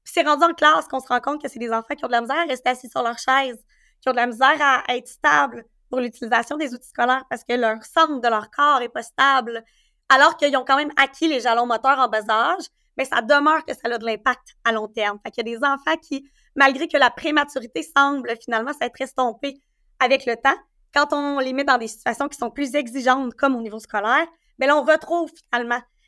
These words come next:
des signes, euh, de manque de contrôle postural, puis des signes finalement de notre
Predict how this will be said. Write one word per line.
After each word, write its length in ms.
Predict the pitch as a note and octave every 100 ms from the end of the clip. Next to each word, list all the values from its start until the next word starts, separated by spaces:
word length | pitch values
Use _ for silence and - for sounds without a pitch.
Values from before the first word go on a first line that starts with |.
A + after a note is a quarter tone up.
| -
des 160 | B3+
signes, 480 | A#3+ - C#4+ C#4+ C4+ -
euh, 180 | A3 G#3
de 320 | A3 A3 A3+
manque 180 | C#4+ C4
de 60 |
contrôle 320 | B3+ B3 -
postural, 480 | - - A3+ C4+ C4+
puis 100 | C4+
des 120 | A#3
signes 360 | A3 - D#4 C#4
finalement 380 | C4+ A#3 A3+ B3+
de 100 | A3+
notre 200 | A3